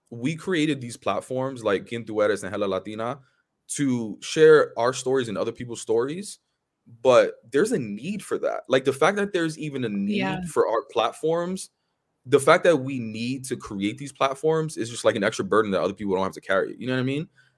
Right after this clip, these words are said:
Speaker 1: And, like,
Speaker 2: Mm-hmm.
Speaker 1: in some ways, I wish I didn't need to do this. You know what I mean? <laughs>
Speaker 2: Oh, I
Speaker 1: Like
Speaker 2: feel you. I feel you.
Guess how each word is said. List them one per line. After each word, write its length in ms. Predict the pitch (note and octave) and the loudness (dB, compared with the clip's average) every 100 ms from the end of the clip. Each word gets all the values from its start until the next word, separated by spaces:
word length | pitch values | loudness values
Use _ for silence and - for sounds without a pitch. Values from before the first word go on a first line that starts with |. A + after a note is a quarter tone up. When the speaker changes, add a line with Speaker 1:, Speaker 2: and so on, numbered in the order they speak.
| _ - | _ 2
Speaker 1:
And, 120 | C#3 | 8
like, 180 | A#2+ F#3 | 8 8
Speaker 2:
Mm-hmm. 240 | G#3 A3 - _ - | 4 2 -2 _ 2
Speaker 1:
in 160 | E3 | 2
some 280 | D3+ F#3+ G3+ | 6 6 6
ways, 200 | G#3 F3+ | 4 4
I 160 | C3 D#3+ | 4 4
wish 220 | D#3+ F#3+ | 4 4
I 120 | C#3+ | 2
didn't 280 | B2+ D3+ C3 | 2 -4 -4
need 160 | C3 B2+ | -8 -10
to 60 | |
do 160 | A#2 F#3+ | -8 -6
this. 280 | D3 - - _ _ _ _ - | -6 -8 -20 _ _ _ _ -8
You 100 | E3+ | 0
know 60 | A3+ | 2
what 60 | |
I 20 | |
mean? 260 | A#3+ C4+ C4+ _ _ _ _ _ - | 2 0 -2 _ _ _ _ _ -14
<laughs> 180 | - F3+ F#3+ | -4 -2 4
Speaker 2:
Oh, 80 | G#3 | 6
I 60 | G3+ | 6
Speaker 1:
Like 120 | G3+ | 4
Speaker 2:
feel 140 | G3 G3 | 2 2
you. 160 | F3+ F3+ F#3 - _ - | 0 -4 -6 -14 _ 4
I 120 | A#3+ | 4
feel 240 | B3+ C#4+ | 4 4
you. 360 | E4 G#3+ G3+ | 4 4 2